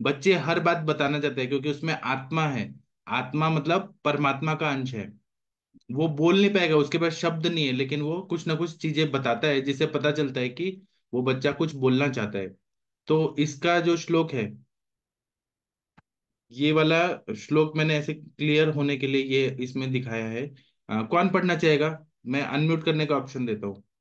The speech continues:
और कोई रोहतास सिंह जी, कल आप रात को कुछ बोलना चाह रहे थे लेकिन आप बोल नहीं पाए कल हमारी बातों में। डॉक्टर रोहतास सिंह जी, रात की संभाषा में मैं देख रहा था आप कुछ बोलना चाह रहे थे।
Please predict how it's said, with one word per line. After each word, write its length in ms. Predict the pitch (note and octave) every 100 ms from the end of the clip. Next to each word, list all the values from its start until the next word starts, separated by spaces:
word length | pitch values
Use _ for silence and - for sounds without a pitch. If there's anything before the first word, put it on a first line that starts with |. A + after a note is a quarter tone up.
| _ _ _ _ _ _ _ _ _ _ _ -
और 160 | D3 D#3
कोई 340 | F#3+ G3 F#3+
रोहतास 640 | C#3 D3 E3 D#3+ E3+ F3+ -
सिंह 220 | G3+ F#3
जी, 160 | F#3 F#3
कल 240 | F#3+ F#3+ F#3+
आप 140 | F#3+
रात 240 | E3 D#3+ D#3
को 100 | F#3+
कुछ 180 | G3 G#3
बोलना 320 | E3 F3+ F3+
चाह 200 | F3 D#3
रहे 140 | D3
थे 120 | C3+ C3+
लेकिन 220 | C3+ D3
आप 100 | C#3
बोल 260 | C3+ D3+
नहीं 140 | D#3 C#3
पाए 200 | A#2+ G#2+ G#2+ - _ _
कल 160 | B2+ C#3
हमारी 260 | C3+ C3+
बातों 320 | C3+ B2+ G#2+ A#2+
में। 340 | A2+ G#2 - _ _ _ _ _ -
डॉक्टर 260 | B2 C3 E3+
रोहतास 500 | D#3+ D3+ D#3+ E3+ -
सिंह 220 | F3+ F3
जी, 340 | F3 F3 E3+ - _ _ _ -
रात 260 | B2+ C#3+ D3
की 80 | G3
संभाषा 520 | G3 E3 D3+ D3 E3
में 140 | F3 E3+
मैं 280 | E3 E3
देख 200 | D#3 D#3+
रहा 120 | D#3 D#3
था 120 | D3+
आप 120 | D3
कुछ 160 | D#3 D3
बोलना 340 | C#3 C#3 D3
चाह 220 | C#3+ C#3
रहे 160 | C3+ A#2
थे। 200 | A2